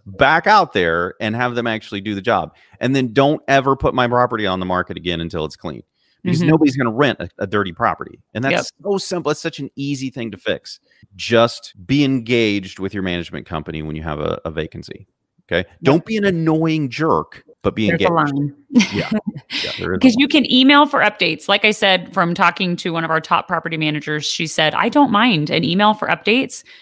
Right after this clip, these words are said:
Speaker 2: not a problem. But when they're calling me, it slows me down and, and actually renting their property 'cause I have to be on the phone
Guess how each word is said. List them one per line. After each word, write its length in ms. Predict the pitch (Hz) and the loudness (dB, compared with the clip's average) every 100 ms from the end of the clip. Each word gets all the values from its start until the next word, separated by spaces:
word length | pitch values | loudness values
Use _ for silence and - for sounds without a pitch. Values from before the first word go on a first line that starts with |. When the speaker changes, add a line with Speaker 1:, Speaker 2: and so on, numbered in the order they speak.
| _ 185 | _ -2
Speaker 2:
not 240 | 190 180 | 2 2
a 40 | |
problem. 460 | 180 156 156 139 - - - - | 2 -2 -2 -4 -8 -14 -18 -2
But 100 | 180 | 0
when 120 | 180 | 2
they're 100 | 165 | 0
calling 540 | - 262 294 277 190 | 0 4 6 4 2
me, 400 | 165 151 151 - - | 0 0 -2 -4 -4
it 160 | 185 - | -4 -4
slows 600 | - 202 196 208 240 233 | -10 -2 2 2 0 0
me 160 | 208 190 | 0 2
down 540 | 170 156 160 202 269 277 - - | 4 4 4 4 2 0 -20 -6
and, 200 | 202 208 - _ | -2 -2 -6 _
and 140 | 240 233 | -2 0
actually 420 | 233 - 262 254 | 0 -2 -2 -2
renting 420 | - 247 247 285 | 4 4 6 4
their 120 | 277 277 | 4 2
property 640 | 277 339 277 220 175 156 | 2 0 2 0 0 -2
'cause 160 | 214 226 | -2 0
I 80 | |
have 100 | 233 240 | 0 0
to 60 | |
be 200 | 208 233 | -4 0
on 120 | 233 | 2
the 80 | 233 | 2
phone 600 | - 262 277 226 196 196 | 4 4 6 6 2 0